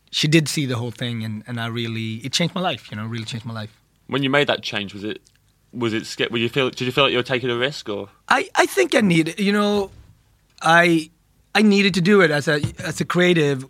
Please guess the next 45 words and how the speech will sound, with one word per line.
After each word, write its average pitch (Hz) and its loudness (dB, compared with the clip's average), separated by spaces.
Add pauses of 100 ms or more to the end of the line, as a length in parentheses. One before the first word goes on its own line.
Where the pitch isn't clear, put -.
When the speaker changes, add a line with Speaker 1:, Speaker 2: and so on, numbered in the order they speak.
Speaker 1:
you 143 -4
have - -2
to 151 -2
transform 143 -4
yourself, 120 -8
right? 131 -2
If 123 -4
you 143 -2
not 151 0
transform 135 -2
yourself 123 -4
at - -14
some 127 -6
point, 151 0 (520)
you're 135 -2
phoning 139 0
it 127 -2
in. 135 -4
And 123 -6
I, 127 -4
I 131 0
had, 131 0
at 131 -8
that 143 0
point, 131 -4
I 123 -8
became 143 -4
an 143 0
executive 135 -4
chef 123 -2
really 135 -2
young. 127 -2 (340)
I 123 -4
re-, 127 -2
reached 135 -4 (180)
all 139 0
the 139 -2
stars, 127 -4
and 139 -4
I 147 0
felt 156 -2
like, 135 -2 (920)
you 147 -2
know 156 2
what? 156 4